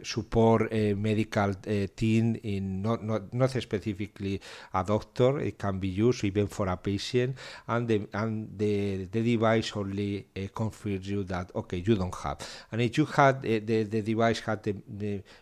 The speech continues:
minimum, uh, risks that, uh, you may have, is telling you, "Okay, go to the doctor and confirm that you probably had this illness or not." That was the idea. And then on, that's why, why I explain this, because, uh,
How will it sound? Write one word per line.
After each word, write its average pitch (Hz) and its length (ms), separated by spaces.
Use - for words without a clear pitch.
minimum, 117 760
uh, 104 560
risks 117 340
that, 101 240
uh, 104 40
you 107 340
may 104 240
have, 117 400
is 113 180
telling 98 360
you, 95 260
"Okay, - 340
go 110 260
to 113 140
the 98 140
doctor 107 520
and 107 180
confirm 110 460
that 95 200
you 107 100
probably 101 440
had 95 340
this - 280
illness 98 420
or - 240
not." - 160
That 123 240
was 107 220
the 110 80
idea. 131 460
And 117 160
then 120 180
on, 123 200
that's 131 320
why, 135 280
why 135 280
I 147 40
explain 135 520
this, 135 220
because, 107 420
uh, 113 240